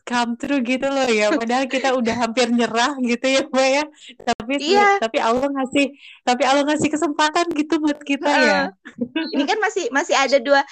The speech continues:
Speaker 2: masih ada dua jurnal kan, Teh. Nah, jadi kadang saya kepoin
Speaker 1: Mm-mm.
Speaker 2: teman-teman yang, eh, ada yang bikin postingannya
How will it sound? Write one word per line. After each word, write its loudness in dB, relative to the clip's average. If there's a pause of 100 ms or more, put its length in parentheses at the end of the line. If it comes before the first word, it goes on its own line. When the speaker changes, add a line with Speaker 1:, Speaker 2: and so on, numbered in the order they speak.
(140)
Speaker 2:
masih 0
ada 4
dua 6 (100)
jurnal 2
kan, -2
Teh. 0
Nah, -4
jadi -4
kadang 2
saya -2
kepoin -4
Speaker 1:
Mm-mm. -6
Speaker 2:
teman-teman -4
yang, -4 (400)
eh, 0
ada -2
yang 4
bikin -8
postingannya -6